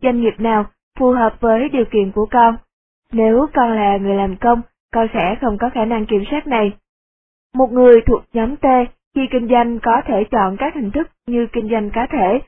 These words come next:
hùn vốn. Đây là hình thức tệ nhất vì bạn chỉ hưởng lợi nhuận theo mức góp vốn của mình, nhưng lại chịu hết mọi rủi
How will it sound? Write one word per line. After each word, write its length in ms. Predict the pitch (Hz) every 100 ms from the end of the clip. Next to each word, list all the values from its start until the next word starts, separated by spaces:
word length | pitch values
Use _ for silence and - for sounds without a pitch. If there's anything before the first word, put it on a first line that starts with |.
| _ -
hùn 240 | 247 233
vốn. 300 | 226 226 311 - _ _ -
Đây 160 | 233
là 100 | 220
hình 160 | 208 202
thức 200 | 294 -
tệ 180 | 226 202
nhất 220 | 269 359 _ _ -
vì 120 | 262
bạn 280 | 226 214 214
chỉ 180 | 226
hưởng 260 | 254 226 220
lợi 180 | 285 202
nhuận 280 | 214 190 202
theo 200 | 240 226
mức 220 | 277 -
góp 240 | 294 302
vốn 240 | 233 226 294
của 140 | 202
mình, 240 | 220 226 202 _ _
nhưng 180 | 233 233
lại 200 | 208 196
chịu 200 | 196 202
hết 180 | 247 320
mọi 220 | 247 202
rủi 120 | 208